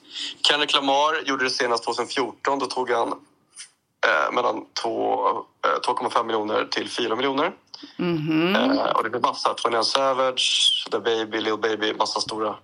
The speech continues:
Speaker 1: Du har koll på alla de här, Roddy Ricch,
Speaker 2: <laughs>
Speaker 1: älskar det.
Speaker 2: Inte riktigt. Men
Speaker 1: Risky Kid också, du kan inte få nog. J.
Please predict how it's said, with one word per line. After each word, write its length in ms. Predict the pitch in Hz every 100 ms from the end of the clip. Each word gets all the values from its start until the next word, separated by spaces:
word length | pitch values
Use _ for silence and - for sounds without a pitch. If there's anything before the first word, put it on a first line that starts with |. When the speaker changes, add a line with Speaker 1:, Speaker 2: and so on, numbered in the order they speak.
| _
Speaker 1:
Du 100 | -
har 80 | 113
koll 200 | - 120
på 100 | 110
alla 120 | 107
de 60 | 104
här, 80 | 104
Roddy 260 | 107 117 107
Ricch, 340 | 107 104 - 120
Speaker 2:
<laughs> 0 |
Speaker 1:
älskar 320 | 107 - - 311 - 269 - -
det. 60 | 277
Speaker 2:
Inte 380 | 285 - - 226
riktigt. 380 | 208 - 185 - - - - -
Men 380 | 214 254 202 170
Speaker 1:
Risky 220 | 139 123
Kid 160 | 117 -
också, 220 | - -
du 120 | 110
kan 100 | -
inte 100 | -
få 100 | -
nog. 180 | 110
J. 60 | 110